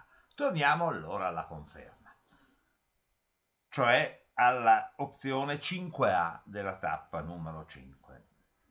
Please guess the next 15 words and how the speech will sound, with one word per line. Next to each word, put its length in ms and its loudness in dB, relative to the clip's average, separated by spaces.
Abbiamo 540 -10
riformulato 1000 0
cinque 640 -2
A 300 6
come 340 -4
cinque 420 0
A 180 10
asterisco, 880 -6
che 160 -6
è 140 2
equivalente 720 4
a 80 -2
cinque 500 -4
A, 460 6
ma 680 4